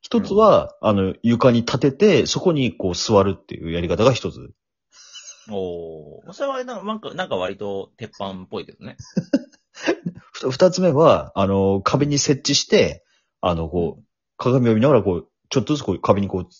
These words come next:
Speaker 1: つ-、つけていくっていう。<laughs> ケツをね、ケツをつけていくっていう。
Speaker 2: ポッ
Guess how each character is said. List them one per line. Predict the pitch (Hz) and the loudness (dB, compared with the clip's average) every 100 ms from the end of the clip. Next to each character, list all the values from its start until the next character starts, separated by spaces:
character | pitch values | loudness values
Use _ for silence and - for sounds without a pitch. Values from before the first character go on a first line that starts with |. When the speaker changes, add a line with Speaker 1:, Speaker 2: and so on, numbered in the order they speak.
| _ | _
Speaker 1:
つ-、 | - - - | -12 -12 -14
つ | - | -6
け | - | -4
て | 82 | -4
い | |
く | - | -10
っ | |
て | - | -18
い | - | -20
う。 | - _ _ _ _ _ _ _ _ - - - - - | -20 _ _ _ _ _ _ _ _ -20 -20 -20 -20 -2
<laughs> | 269 - _ 415 403 - - - - - - - - - - - - | -2 -2 _ -10 -10 -12 -18 -20 -16 -12 -12 -12 -14 -16 -12 -8 -2
ケ | 147 | 0
ツ | 113 | 0
を | 95 | -2
ね、 | 110 | -2
ケ | 113 | -4
ツ | 113 | -4
を | 110 | -4
つ | |
け | 120 | -4
て | 95 | -6
い | |
く | 80 | -8
っ | |
て | - | -8
い | |
う。 | |
Speaker 2:
ポ | |
ッ | - | -10